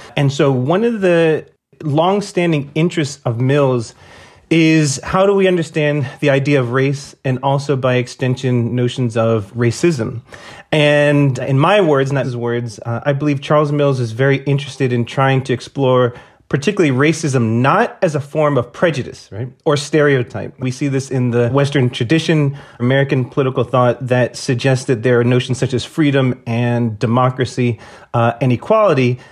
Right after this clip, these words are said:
And when there might be issues such as racial injustice or racial inequality, oftentimes that's explained as simply an aberration from an otherwise sound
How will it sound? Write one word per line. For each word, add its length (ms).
And 240
when 320
there 100
might 260
be 160
issues 280
such 180
as 160
racial 380
injustice 580
or 80
racial 280
inequality, 760
oftentimes 720
that's 180
explained 600
as 140
simply 440
an 240
aberration 800
from 300
an 180
otherwise 520
sound 680